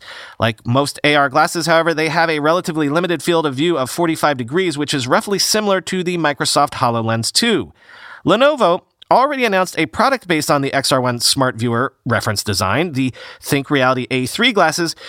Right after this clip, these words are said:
which it unveiled at C E S earlier this year. ThinkReality A three glasses are set for release in mid-twenty twenty-one at a currently unlisted price, following up on Lenovo's A six business-focused headset from twenty nineteen.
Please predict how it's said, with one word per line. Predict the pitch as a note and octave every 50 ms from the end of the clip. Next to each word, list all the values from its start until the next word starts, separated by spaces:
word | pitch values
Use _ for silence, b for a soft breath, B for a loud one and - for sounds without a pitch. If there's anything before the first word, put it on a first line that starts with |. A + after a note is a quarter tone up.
| B B
which | B C#3+ D#3+ - F3+
it | F#3 F3+
unveiled | F3 F3 D#3+ F3 E3+ E3+ D#3+
at | D#3+ E3 D#3+
C | - - E3+ - D#3
E | D3
S | D3 D3+ - -
earlier | C3+ C3+ C3 C3 B2+ B2+
this | A#2+ B2+ A#2+ -
year. | - G3 G3+ F#3+ C#3 F#2+ D2 _ _ _ _ _ _ _ -
ThinkReality | D3+ D3+ C3+ D#3+ D#3 D#3 D3+ D3+ D3+ - -
A | D3+ D3+
three | C#3 - D#3+ D#3
glasses | C#3 D3 D3 C#3+ D3+ C#3+ -
are | - C#3+
set | - - E3 D3+ -
for | - - D3 C#3
release | C#3 C3+ D3 D3 C3+ - - - - -
in | C#3+ C3+ C3 C3
mid-twenty | C#3+ C#3 B2+ - D3+ C#3+ C3+ A#2+
twenty-one | - C3+ C3+ C3+ D3+ D#3+ D#3+ D#3
at | - D3+ D3+
a | D#3+
currently | D#3 - G3 G3 G3+ F3+ F#3 - -
unlisted | - F3 F#3+ F#3+ F#3+ - - E3+ C#3
price, | - - G3+ F#3+ F3+ - - B B B B B B
following | - C#3 F3+ G3+ G3 F#3
up | E3+ E3 -
on | - D#3+ E3 E3
Lenovo's | E3 D#3+ D#3 D3+ C#3 D3 C#3+ C3+ - -
A | C#3 C3+ B2+
six | - - - B3+ B3 - -
business-focused | D#3 F#3+ F3+ D3+ E3 E3 - - E3+ D#3 D3 - D#3+ - -
headset | - F3+ D3+ - - F3 D#3+ D#3+ -
from | - D3+ D3+ D3+
twenty | C#3+ - - B2+ A#2+ A2+
nineteen. | A2+ A2+ A2+ G#2+ - - A3 B3 A#3 E3 A2+ E2 D2